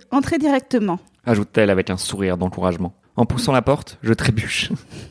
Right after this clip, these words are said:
Speaker 2: <laughs> Et c'est à quatre
Speaker 1: Mais
Speaker 2: pattes que
Speaker 1: meuf.
Speaker 2: j'atterris dans le bureau de monsieur Gray. Et merde, merde, merde ! <laughs> C'est génial. Moi, je suis déjà très, très, très fan, hein.
Speaker 1: Ah,
Speaker 2: Il
Speaker 1: je
Speaker 2: se passe
Speaker 1: sais.
Speaker 2: absolument rien.
Speaker 1: <laughs> Elle fait que de trébucher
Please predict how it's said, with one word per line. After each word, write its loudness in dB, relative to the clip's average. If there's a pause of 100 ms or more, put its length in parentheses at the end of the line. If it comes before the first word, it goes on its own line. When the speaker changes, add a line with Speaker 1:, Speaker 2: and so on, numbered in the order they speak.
(140)
Speaker 2:
<laughs> -4
Et 0
c'est -2
à 0
quatre -2
Speaker 1:
Mais -2
Speaker 2:
pattes 2
que 2
Speaker 1:
meuf. 0
Speaker 2:
j'atterris 0
dans 2
le 2
bureau 0
de -2
monsieur -4
Gray. -2 (460)
Et -2
merde, 0
merde, 0
merde ! 4
<laughs> -2 (2000)
C'est -6
génial. 0
Moi, 2
je 0
suis -6
déjà 0 (260)
très, 0
très, -6
très -2
fan, -6
hein. -6 (220)
Speaker 1:
Ah, -14 (120)
Speaker 2:
Il -6
Speaker 1:
je -8
Speaker 2:
se -6
passe 2
Speaker 1:
sais. -16
Speaker 2:
absolument 2
rien. 4 (540)
Speaker 1:
<laughs> -6
Elle -2
fait 0
que -2
de -6
trébucher -6